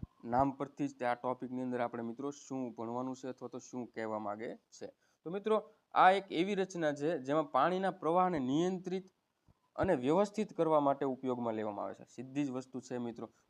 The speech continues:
મોટી મોટી જે છે નહેરો હોય છે, બરોબર?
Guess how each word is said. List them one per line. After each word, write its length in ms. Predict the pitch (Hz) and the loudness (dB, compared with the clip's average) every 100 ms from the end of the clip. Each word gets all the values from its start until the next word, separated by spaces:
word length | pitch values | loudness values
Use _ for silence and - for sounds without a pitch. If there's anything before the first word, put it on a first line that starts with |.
| - | -14
મોટી 520 | 110 110 120 127 127 | -8 -4 -4 -4 -4
મોટી 320 | 123 123 127 | -4 -4 -6
જે 140 | 117 123 | -8 -8
છે 120 | 127 | -8
નહેરો 400 | 117 123 123 120 | -6 -4 -4 -2
હોય 160 | 135 | -2
છે, 160 | 147 117 | -4 -8
બરોબર? 320 | 107 131 151 | -8 -6 -8